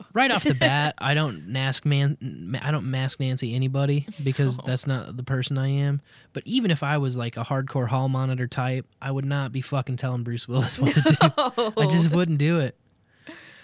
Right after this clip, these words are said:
Speaker 1: I don't care if he's, like, an actor and, like, maybe in real life he's, like, a pussy,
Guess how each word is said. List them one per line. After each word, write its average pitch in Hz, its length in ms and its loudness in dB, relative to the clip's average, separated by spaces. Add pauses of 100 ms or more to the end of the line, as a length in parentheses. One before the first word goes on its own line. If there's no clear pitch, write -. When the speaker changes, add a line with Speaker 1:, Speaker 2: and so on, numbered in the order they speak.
(140)
Speaker 1:
I 170 80 0
don't 185 200 -2
care 160 260 0
if 160 140 0
he's, 151 180 2
like, 143 160 0
an 127 80 -2
actor 151 500 -4
and, 131 260 -2
like, 131 220 -6 (260)
maybe 135 320 -2
in 117 340 -6
real 131 220 -4
life 123 260 -4
he's, 120 220 -6
like, 113 200 -10 (320)
a 139 60 -8
pussy, 139 400 -2